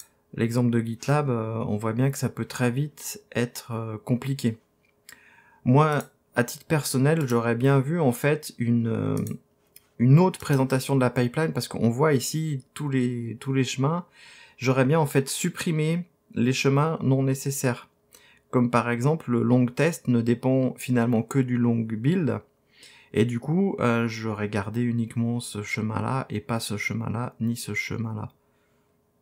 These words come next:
Et là, pour le coup, le short test et le short build, on voit pas le, le chemin qui, qui vient. Donc voilà pour cette présentation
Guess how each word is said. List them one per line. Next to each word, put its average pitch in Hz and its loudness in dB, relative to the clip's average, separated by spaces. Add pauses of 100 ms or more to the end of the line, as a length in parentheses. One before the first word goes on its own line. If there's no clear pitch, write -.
(1200)
Et 113 2
là, 120 4
pour 127 0
le 120 4
coup, 147 -2
le 127 4
short 117 -2
test 135 -2
et 110 -2
le 107 -4
short 110 -4
build, 131 0
on 113 0
voit 104 -6
pas 113 -2
le, 104 -6
le 104 -10
chemin 104 -8
qui, - -14 (400)
qui 107 -14
vient. 101 -8 (540)
Donc 170 6
voilà 165 2
pour 147 -8
cette 139 0
présentation 143 0